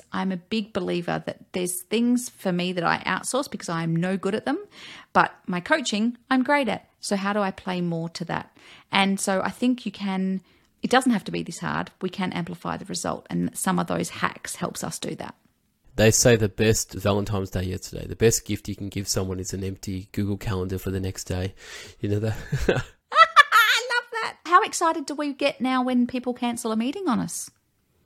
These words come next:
Speaker 2: Yeah, absolutely. Absolutely. So yeah, people, that's one thing I recently realized, like, today, the only thing I had was this podcast, and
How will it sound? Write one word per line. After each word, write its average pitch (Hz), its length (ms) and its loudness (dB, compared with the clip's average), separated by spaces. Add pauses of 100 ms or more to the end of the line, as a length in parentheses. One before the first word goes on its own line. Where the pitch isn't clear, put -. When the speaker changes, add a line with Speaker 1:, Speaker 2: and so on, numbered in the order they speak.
(100)
Speaker 2:
Yeah, 104 400 0 (340)
absolutely. 92 640 -4 (180)
Absolutely. - 600 -6 (260)
So - 160 4
yeah, 120 220 8
people, 127 540 2
that's - 260 -8
one 95 140 -2
thing - 140 -4
I 92 60 -2
recently 98 380 -4
realized, 95 500 -2
like, 95 160 -4
today, 101 340 0
the 104 120 0
only 104 120 0
thing 90 160 -6
I 95 80 -6
had 107 220 -4
was 98 300 -6
this 92 160 -6
podcast, - 560 -2
and 92 260 -6